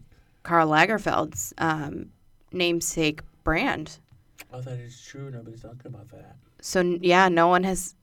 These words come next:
Speaker 1: that's never come up in conversation. And I was, uh, well, I was, like, putting together notes, and there's, I couldn't find anything. If it's come up in the next couple days, and that's a different story, but,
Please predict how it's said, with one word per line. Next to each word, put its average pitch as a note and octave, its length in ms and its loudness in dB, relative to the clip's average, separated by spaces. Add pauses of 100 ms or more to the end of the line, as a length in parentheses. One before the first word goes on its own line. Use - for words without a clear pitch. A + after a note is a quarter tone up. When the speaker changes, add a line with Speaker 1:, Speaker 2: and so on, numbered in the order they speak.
Speaker 1:
that's F3 280 2
never E3+ 300 4
come E3+ 180 -2
up E3 160 2
in D#3+ 80 -2
conversation. D#3+ 880 0 (320)
And F3+ 100 4
I F3+ 60 10
was, E3+ 160 8
uh, D#3 160 -2 (200)
well, F#3 160 8
I E3+ 120 8
was, E3 180 0
like, E3 180 4
putting F3 280 4
together D#3 340 2
notes, D#3+ 440 4
and D#3 340 -4
there's, E3 320 -4 (260)
I D3+ 120 2
couldn't D#3 360 -2
find D3+ 260 -2
anything. D3+ 400 -2
If D#3 140 -2
it's E3+ 140 2
come F3+ 180 4
up E3 140 6
in E3+ 80 6
the D#3+ 80 2
next D3+ 280 0 (360)
couple D3+ 320 2
days, D#3 260 2
and E3 120 -2
that's D3 180 0
a D#3+ 40 -2
different D#3 360 -4
story, D3 360 -2
but, D#3+ 280 0